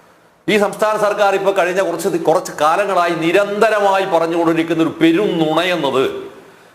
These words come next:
കേരളം അതിദരിദ്രമായ ഒരവസ്ഥയിൽ നിന്ന്, അതിദരിദ്രമല്ലാത്ത ഒരു, ഒരു, ഒരു, പിന്നെ, പഞ്ചായത്തുകളായി പ്രഖ്യാപിക്കുന്ന തിരക്ക്, ഓടി നടക്കുന്ന തിരക്കിലാണ്.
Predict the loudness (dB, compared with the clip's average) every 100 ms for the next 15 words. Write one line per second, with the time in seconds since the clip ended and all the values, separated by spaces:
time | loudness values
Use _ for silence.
0 | _ 2 4 4 0 0 0 4 2 2
1 | 2 2 2 2 2 0 0 0 0 0
2 | 0 0 2 2 2 2 2 0 2 0
3 | 2 0 0 0 0 -2 -2 -2 -2 0
4 | -2 -2 -2 0 0 -4 -2 0 0 -2
5 | 0 0 2 0 0 0 -2 -2 0 0
6 | 0 0 0 -2 -4 2 2 2 0 -2
7 | -2 0 0 0 -2 -2